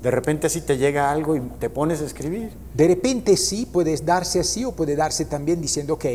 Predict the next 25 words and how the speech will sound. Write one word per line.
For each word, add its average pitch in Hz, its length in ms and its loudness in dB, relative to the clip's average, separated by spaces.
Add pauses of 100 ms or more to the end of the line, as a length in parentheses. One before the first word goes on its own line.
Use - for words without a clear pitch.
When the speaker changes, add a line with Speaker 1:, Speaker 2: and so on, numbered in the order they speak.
(380)
Speaker 2:
quiero 160 280 4
dedicarme 139 720 -2
un 127 80 -6
poco 143 240 -2
a - 20 0
la 131 60 -2
escritura". 151 500 -2
Entonces 156 480 -2 (300)
es - 180 -2
un 175 140 -2
proceso 175 460 0
psicológico, 143 760 -2
tienes 143 260 -4
que 147 140 0
adentrarte 135 680 -2
mucho 139 240 -4
en 123 100 -6
ti 120 140 -8
mismo, 139 580 -6 (140)
aislarte, 127 1000 -2
¿sabes? 131 360 -2
Escucharte 135 600 -4
mucho 127 240 -4
a - 20 -2
ti, 170 300 -4